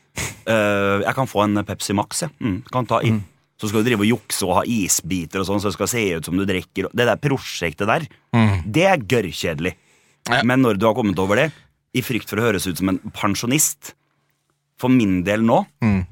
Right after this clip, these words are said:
Speaker 1: eh, hvis det er folk jeg kjenner, eh, og ikke, og kjenner dem godt, så kan jeg sitte der. De kan være så fulle de vil, de gjør meg ingenting.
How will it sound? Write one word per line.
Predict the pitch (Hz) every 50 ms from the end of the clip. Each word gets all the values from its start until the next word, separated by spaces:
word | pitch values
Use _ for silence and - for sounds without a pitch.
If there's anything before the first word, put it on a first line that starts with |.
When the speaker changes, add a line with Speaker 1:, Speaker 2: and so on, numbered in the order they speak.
| - _ _ _ _ _ _ _ _ _ _ _
Speaker 1:
eh, | - 113 110 107 107 104 104 101 101 98 95 95 95 95 - -
hvis | 123 127 - -
det | - 131
er | 139
folk | - 123 101 92 -
jeg | 101 107 107 - -
kjenner, | - - - 147 113 87 98 127 143 - - _ -
eh, | 95 104 101 101 98 98 95 95 95
og | 87 78 98
ikke, | 107 95 98 - 98 87
og | 107 110
kjenner | - 135 107 92
dem | 95 101
godt, | 101 135 - -
så | 147
kan | 143 151 147
jeg | 139
sitte | - 156 - - 92
der. | 101 120
De | 110 127 127 117
kan | 127 135 135
være | 113
så | 107 -
fulle | 143 123 101 92
de | 95 101
vil, | 104 110 151 143
de | 120
gjør | 107
meg | 104 110 - -
ingenting. | 139 110 95 95 101 127 -